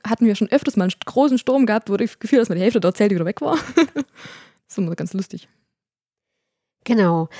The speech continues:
Speaker 2: Du hattest, ähm, noch ein, zwei andere Bibelverse, die sich bei dir im Alltag mit Leben gefüllt haben oder mit Erlebnissen. Kannst du einen, zu einem was erzählen?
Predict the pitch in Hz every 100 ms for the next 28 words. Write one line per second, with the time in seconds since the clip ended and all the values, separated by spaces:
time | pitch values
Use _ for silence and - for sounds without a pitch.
0 | - - _ 202 196 311 - - 226 220
1 | 214 208 208 214 220 269 - - 277 226
2 | 180 202 196 - 190 190 240 226 - 202
3 | 208 - - 180 - 220 180 - 190 -
4 | 202 190 190 175 185 196 226 190 165 160
5 | - - 185 180 180 165 156 160 151 165
6 | 165 165 - 170 165 185 214 160 147 151
7 | 151 180 - 202 135 196 202 202 - _
8 | - - 170 214 208 202 202 - 208 240
9 | 330